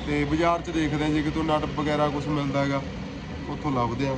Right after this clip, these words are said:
ਲੈ ਫੇਰ ਲੈ ਇਹਦੇ ਯਾਰ। ਬਈ ਕਲਾਸ ਦਾ ਸਮਾਨ ਲੈਣ ਆਏ ਸੀਗੇ, ਭੈਣ ਚੋਦ ਦੀ ਪੁੱਛ ਕੇ ਚੰਗਿਆੜੀ ਨਿਕਲ ਗਈ। ਦੋ ਤਵੇ ਜੀ, ਦੋ ਤਵੇ ਜੀ ਦੀ ਜਿਹੜੇ ਵੀਹ ਹਜ਼ਾਰ ਦੇ, ਦਸ ਹਜ਼ਾਰ ਦਾ ਇੱਕ ਤਵਾ। ਭੈਣ ਦਾ ਯਾਰ ਕਿਲੋ ਲੋਹਾ ਉਹਨਾਂ ਤੇ ਹੈ ਨਹੀਂ ਦੀਗਾ।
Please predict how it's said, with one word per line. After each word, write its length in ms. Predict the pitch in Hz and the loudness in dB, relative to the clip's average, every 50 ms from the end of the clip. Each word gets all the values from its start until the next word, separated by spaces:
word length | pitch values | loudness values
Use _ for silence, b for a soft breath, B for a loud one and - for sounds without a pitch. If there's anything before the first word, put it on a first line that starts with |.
| 123 127 | -2 0
ਲੈ 80 | 139 | 0
ਫੇਰ 260 | 135 131 139 127 120 113 | 0 0 0 -2 -2 0
ਲੈ 100 | 113 110 | 0 0
ਇਹਦੇ 260 | 110 104 120 120 113 | 0 0 -2 -2 -2
ਯਾਰ। 80 | 107 101 98 101 98 92 - - - - - - - - - - - - - - - - - - - - - - | -2 -2 -4 -6 -6 -6 -6 -6 -6 -6 -4 -4 -4 -4 -4 -8 -12 -12 -12 -12 -12 -10 -10 -8 -8 -8 -2 4
ਬਈ 160 | - 151 160 | 6 6 6
ਕਲਾਸ 400 | 165 - 170 160 160 156 165 160 | 6 6 8 8 8 8 8 8
ਦਾ 140 | 147 165 160 | 8 6 6
ਸਮਾਨ 400 | 143 151 160 156 151 151 147 151 | 6 6 6 8 8 10 8 8
ਲੈਣ 220 | 147 147 147 143 147 | 8 8 6 8 8
ਆਏ 180 | 143 135 135 | 6 6 6
ਸੀਗੇ, 360 | 135 135 139 131 143 151 151 147 - - - - - - - - | 4 0 0 0 0 0 0 -2 -6 -12 -14 -14 -14 -8 0 6
ਭੈਣ 240 | 160 156 151 147 147 | 8 10 10 8 8
ਚੋਦ 180 | 131 156 151 | 6 2 2
ਦੀ 60 | 147 | 2
ਪੁੱਛ 280 | 139 139 156 151 156 - | 2 2 2 2 0 0
ਕੇ 140 | 139 147 151 | 0 0 2
ਚੰਗਿਆੜੀ 460 | 143 160 160 170 175 170 151 151 147 | 4 6 8 10 10 10 10 8 6
ਨਿਕਲ 300 | 139 131 - - 151 147 | 4 4 2 4 2 2
ਗਈ। 120 | 156 160 | 2 2
ਦੋ 220 | 165 156 160 160 160 | 4 6 8 8 8
ਤਵੇ 300 | 156 160 156 147 156 156 | 8 8 6 8 6 4
ਜੀ, 180 | 151 156 160 | 4 2 0
ਦੋ 480 | 156 143 117 - - - 151 151 156 160 | 0 -2 -4 -4 -4 0 4 4 4 4
ਤਵੇ 340 | 151 - 151 143 151 156 147 | 6 6 6 6 6 6 6
ਜੀ 120 | 151 151 | 4 4
ਦੀ 160 | 147 123 160 | 2 2 2
ਜਿਹੜੇ 300 | 156 156 156 160 180 180 - - - - - - - - - - - | 2 4 6 6 6 6 6 2 -4 -4 -4 -4 -4 -6 -6 -4 0
ਵੀਹ 360 | 135 143 165 175 196 202 196 | 4 6 6 8 8 8 10
ਹਜ਼ਾਰ 320 | 190 180 170 156 151 147 | 12 12 12 12 12 10
ਦੇ, 160 | 139 139 139 135 | 10 6 6 10
ਦਸ 260 | 135 156 156 160 151 | 10 10 10 10 8
ਹਜ਼ਾਰ 320 | 160 151 156 156 156 143 | 6 8 10 10 10 10
ਦਾ 100 | 139 147 | 10 6
ਇੱਕ 160 | 143 - - | 4 6 4
ਤਵਾ। 380 | 147 135 139 135 131 135 127 123 - - 117 - - - - | 8 10 10 10 10 10 8 6 4 0 -4 -4 0 6 10
ਭੈਣ 200 | 175 180 185 180 | 12 12 12 12
ਦਾ 80 | 175 | 10
ਯਾਰ 120 | 175 175 175 | 8 8 6
ਕਿਲੋ 340 | 170 - 180 165 170 170 170 | 4 0 2 4 6 6 8
ਲੋਹਾ 240 | 165 165 160 170 | 8 10 10 10
ਉਹਨਾਂ 220 | 165 165 165 175 175 | 10 10 10 8 8
ਤੇ 180 | 180 170 151 | 8 8 8
ਹੈ 60 | 147 147 | 8 6
ਨਹੀਂ 120 | 165 180 | 6 4
ਦੀਗਾ। 320 | 151 151 143 147 151 151 | 4 6 8 8 8 8